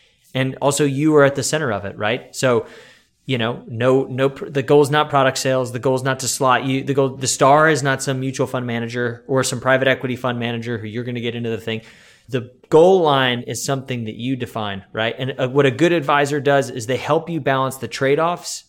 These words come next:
of just optimizing your finances, right? There's, there's two considerations. There's your present self and your future self. And so, you know, we don't wanna jeopard-, you know, the, the financially optimal thing is to save a hundred percent of your income and just punish your present self. We don't wanna do that.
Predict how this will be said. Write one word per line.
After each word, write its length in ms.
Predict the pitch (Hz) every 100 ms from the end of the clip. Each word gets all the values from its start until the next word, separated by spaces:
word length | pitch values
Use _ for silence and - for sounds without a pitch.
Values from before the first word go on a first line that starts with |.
| -
of 140 | 135
just 160 | 156 151
optimizing 460 | 151 170 175 170
your 80 | 185
finances, 500 | - 220 233 139 110
right? 180 | 120 143
There's, 200 | 123 117
there's 180 | 123 -
two 220 | - 190
considerations. 680 | 185 160 143 127 - 104 104
There's 320 | 120 117 - - _ _
your 120 | 143
present 380 | - 151 156 190
self 400 | - 160 151 -
and 100 | 135
your 120 | 131
future 320 | 117 123 113 104
self. 380 | - 98 - _ _ _ _ _ _ _ -
And 160 | 135
so, 460 | - 143 135 131 131
you 100 | 135
know, 180 | 123 135
we 240 | - 143
don't 120 | 247
wanna 160 | 226 170
jeopard-, 520 | 123 170 180 180 156
you 80 | 160
know, 280 | 139 160 - _ _ _ _ _ -
the, 100 | 165
the 140 | 160
financially 380 | 170 208 226 190
optimal 380 | 226 226 202 196
thing 200 | 190 180
is 80 | -
to 100 | 147
save 260 | 202 202
a 40 | 156
hundred 200 | 190 190
percent 200 | 175 185
of 60 |
your 100 | 175
income 360 | 214 190 160 156
and 80 | 135
just 180 | 127
punish 420 | - - 285 202 -
your 100 | 143
present 340 | 131 113 104
self. 260 | - 104 -
We 80 |
don't 80 | 277
wanna 140 | 254 135
do 140 | 107
that. 340 | 101 151 -